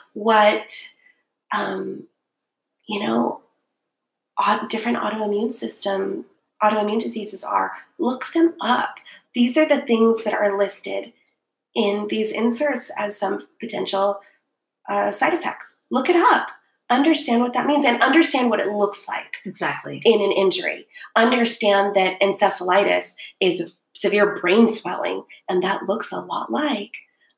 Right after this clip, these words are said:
Speaker 1: a high-pitched, ungodly scream, a baby who is inconsolable, often accompanied with high fevers,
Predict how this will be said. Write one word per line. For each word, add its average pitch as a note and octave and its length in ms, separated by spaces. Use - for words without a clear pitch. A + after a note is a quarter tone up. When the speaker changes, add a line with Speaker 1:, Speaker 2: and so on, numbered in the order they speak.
Speaker 1:
a - 40
high-pitched, - 1200
ungodly G3+ 600
scream, G3 640
a G3 160
baby F#3 320
who - 180
is F3+ 180
inconsolable, F#3 1200
often - 340
accompanied F3+ 680
with F#3 100
high F3+ 300
fevers, F3+ 840